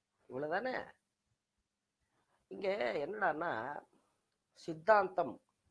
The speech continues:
அது ஒரு பக்கம் இருக்கட்டும். அந்த சித்தாந்தத்தை முன்னெடுத்து செல்கிறான் ஒரு மனிதன், தனி மனிதன். அந்த தனி மனிதனுடைய character, அவன் மக்களோடு எப்படி பழகுகிறான்,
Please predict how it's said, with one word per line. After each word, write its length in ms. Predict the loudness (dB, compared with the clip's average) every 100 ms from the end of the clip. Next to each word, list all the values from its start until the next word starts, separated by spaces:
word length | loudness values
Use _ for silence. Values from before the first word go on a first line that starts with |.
| _
அது 220 | -6 -4
ஒரு 180 | -4 -8
பக்கம் 260 | -8 -6 -4
இருக்கட்டும். 460 | -4 -6 -10 -12 _ _ _ _ _ _ _ _ _ _ _ _ _ _ _ _ _ _ _ _ 0
அந்த 260 | 2 4 4
சித்தாந்தத்தை 1080 | 2 2 4 4 2 -4 -2 0 0 0
முன்னெடுத்து 720 | -4 -4 -2 0 0 0 -4 -4
செல்கிறான் 600 | -2 0 4 2 0 -12 _ _ _ -8
ஒரு 240 | -6 -6
மனிதன், 480 | -6 -4 -2 -4 -6
தனி 180 | -8 -8
மனிதன். 400 | -8 -10 -14 -18 _ _ _ _ _ _ _ _ _ -10
அந்த 200 | -2 -2
தனி 360 | -2 -2 0 0
மனிதனுடைய 920 | 0 0 2 4 4 2 2 -2 -4
character, 680 | 0 2 2 -2 -6 -8 -8 -20 -20 _ _ _ _ _ _ _ _ _
அவன் 680 | -4 0 2 0 -2 -8 -10 _ -20 -6
மக்களோடு 600 | -2 0 2 2 4 2
எப்படி 340 | 0 -2 -4 -4
பழகுகிறான், 760 | -2 -2 0 -2 -4 -4 -6